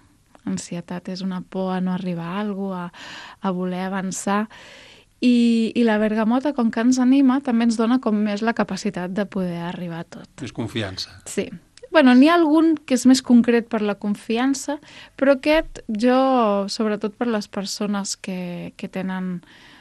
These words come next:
Speaker 1: pues, tipus depressions o que estan desanimats,
Speaker 2: Mhm.
Speaker 1: doncs, bueno, seria un, un tractament complementari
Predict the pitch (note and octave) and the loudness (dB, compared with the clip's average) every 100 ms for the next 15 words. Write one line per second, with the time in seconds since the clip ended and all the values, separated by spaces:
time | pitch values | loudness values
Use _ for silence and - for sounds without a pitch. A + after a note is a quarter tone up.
0 | _ - F#3 F3 - - - - _ _ | _ -10 -8 -6 -8 -10 -14 -18 _ _
1 | _ _ G3 F#3 F3 - - - A#3+ C#4 | _ _ -4 -2 -6 -6 -10 0 6 8
2 | C4 B3 B3 A#3 F#3+ - - F#3+ F#3+ G3 | 8 6 4 2 0 -8 -6 -4 -2 -2
3 | G3+ A#3+ C4 C4 - - - - - A3+ | 2 6 6 4 0 -10 -12 -14 -2 2
4 | A3 F#3+ D#3+ G3 - G3+ F#3+ F#3 F#3 F3+ | 2 0 -4 -6 -4 -4 -4 -4 -6 -8
5 | - - G3 F#3 F#3 F3+ F3+ - - - | -8 -4 -2 -2 -4 -4 -6 -8 -10 -4
6 | G3 G3 F#3+ - G#3 - F#3+ G3+ G3+ - | 2 4 4 0 -4 -2 -2 2 0 2
7 | A3 G3+ G3 F#3 F#3+ F#3+ G3+ G3 A3 | 2 4 2 0 -2 -2 -2 0 -2